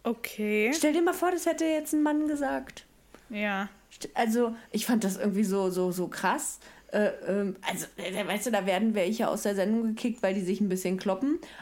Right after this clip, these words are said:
Speaker 2: Aber
Speaker 1: Mhm.
Speaker 2: man kann ja auch einfach mal sagen, „Ist mir scheißegal, ob die, äh, küssen wollte oder nicht, habe ich jetzt einfach gemacht. Pff, ist mir doch
Speaker 1: Mhm.
Speaker 2: Latte, ob ihr das gefällt.“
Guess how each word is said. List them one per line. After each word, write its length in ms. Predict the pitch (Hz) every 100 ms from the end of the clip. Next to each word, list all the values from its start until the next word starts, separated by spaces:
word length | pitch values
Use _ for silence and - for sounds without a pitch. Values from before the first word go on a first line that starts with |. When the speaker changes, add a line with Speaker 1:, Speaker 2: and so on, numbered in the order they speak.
| -
Speaker 2:
Aber 560 | - - 269 170 165 160
Speaker 1:
Mhm. 100 | - - -
Speaker 2:
man 100 | 165 -
kann 160 | 175
ja 160 | 208 -
auch 100 | 220
einfach 380 | - 190 202 208
mal 140 | 190
sagen, 180 | 185 175
„Ist 100 | 185
mir 80 | 185
scheißegal, 480 | 196 180 185 180 226
ob 160 | 226
die, 320 | - 185 185 196
äh, 520 | - 190 190 180 180 190 - - _ _ - -
küssen 280 | - 220 208
wollte 240 | 196 196 196
oder 180 | 180 185
nicht, 180 | 220
habe 140 | 214 202
ich 40 |
jetzt 140 | 190 -
einfach 320 | 180 196 -
gemacht. 440 | 190 196 226 - - -
Pff, 140 | - - _ _
ist 140 | - -
mir 100 | 202
doch 200 | 190 190
Speaker 1:
Mhm. 140 | 226
Speaker 2:
Latte, 360 | 175 208 190 190 - - - -
ob 160 | 185
ihr 80 | 190
das 160 | 190 190
gefällt.“ 420 | 190 196 175